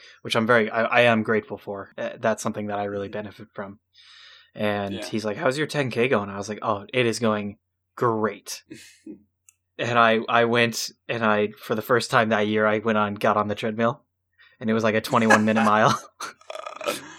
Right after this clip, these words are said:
Speaker 2: Oh, man. Yeah, that's rough.
Speaker 1: And so for, like, at the same time keto, I hopped on, like, and I started running, and I hit, I hit nine minutes and fifty seconds,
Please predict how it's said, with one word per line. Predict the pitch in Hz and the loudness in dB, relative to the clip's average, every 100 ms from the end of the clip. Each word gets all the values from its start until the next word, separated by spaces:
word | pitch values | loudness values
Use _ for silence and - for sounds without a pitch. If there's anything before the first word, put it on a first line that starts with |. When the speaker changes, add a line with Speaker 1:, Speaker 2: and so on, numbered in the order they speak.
| - _ _ | -20 _ _
Speaker 2:
Oh, | - 98 - - 120 | -8 -4 -4 -4 -10
man. | 131 135 135 123 _ _ _ _ | -14 -12 -12 -16 _ _ _ _
Yeah, | 120 117 | -10 -6
that's | 123 - | -8 -8
rough. | 120 120 - - | -10 -10 -14 -8
Speaker 1:
And | 117 | -6
so | 107 117 107 | 0 2 0
for, | - 110 - - | 0 -4 -4 -14
like, | 131 123 117 | -8 -6 -6
at | 117 | -8
the | - | -2
same | 139 123 | 0 2
time | 135 110 | 0 -2
keto, | - 165 104 104 104 _ _ _ | 0 2 2 0 -4 _ _ _
I | 117 107 | -2 0
hopped | 110 117 110 113 | 4 2 2 0
on, | 104 104 104 110 | 0 -2 -4 -8
like, | 107 107 | -12 -8
and | 107 | -4
I | |
started | 107 113 104 | 0 0 0
running, | 107 117 123 113 _ - | 2 0 0 -6 _ -6
and | 113 | -2
I | 110 110 | 2 0
hit, | 110 139 143 - _ _ _ _ | 0 0 0 0 _ _ _ _
I | 123 117 | 0 2
hit | 120 135 110 | 4 2 4
nine | 110 113 120 | 2 4 2
minutes | 123 120 113 | 0 -2 -2
and | 110 | -4
fifty | - 117 - | -2 -4 -4
seconds, | 107 131 120 156 110 - | -2 -2 -2 -8 -14 -16